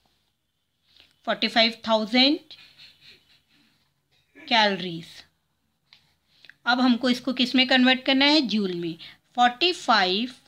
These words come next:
थाउजेंड कैलोरीज मल्टीप्लाई वन पॉइंट वन एट जूल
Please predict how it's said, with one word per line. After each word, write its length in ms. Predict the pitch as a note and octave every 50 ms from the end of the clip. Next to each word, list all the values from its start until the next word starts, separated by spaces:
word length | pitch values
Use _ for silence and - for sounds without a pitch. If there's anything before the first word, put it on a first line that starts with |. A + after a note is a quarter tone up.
| _ _ _ _ -
थाउजेंड 680 | A3 G3+ F#3+ F#3 F#3 E3 - A#3+ A#3 B3+ C4 C#4 C#4
कैलोरीज 720 | - B3+ A3 F#3+ F3+ E3+ E3 E3 F3 F#3 G3 A3+ B3 B3 - -
मल्टीप्लाई 960 | G3+ G#3 G#3 G3+ G#3+ A3+ G#3+ - D4+ D4 D4+ D4 - C4+ A#3 G#3 G#3 G#3 A3+ C4+ - - - - _ _ -
वन 280 | G3 G#3 B3 C4+ C#4 C#4+
पॉइंट 400 | C#4+ - C#4+ C4+ C#4 C#4+ C#4 C4+
वन 240 | C4 C4+ C4+ C4 C4+
एट 260 | C#4 C#4+ C#4 A#3 G#3
जूल 420 | G3 - A#3 B3+ C#4 D#4+ F#4+ G4